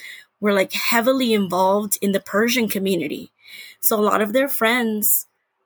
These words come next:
were Persian men and women. Particularly, um,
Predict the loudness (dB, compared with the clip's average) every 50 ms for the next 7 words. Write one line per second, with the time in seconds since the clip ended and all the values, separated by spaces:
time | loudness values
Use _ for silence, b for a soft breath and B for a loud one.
0 | -8 -2 0 2 2 2 0 -2 -2 -4 -6 -8 -6 0 2 2 2 4 2 2
1 | 2 2 2 0 0 -2 0 -2 0 0 -2 -4 -4 -6 -6 -4 -4 -4 -2 0
2 | 0 0 0 0 -2 -4 -4 -4 -4 -4 -2 -2 -2 -2 -2 -6 -8 -10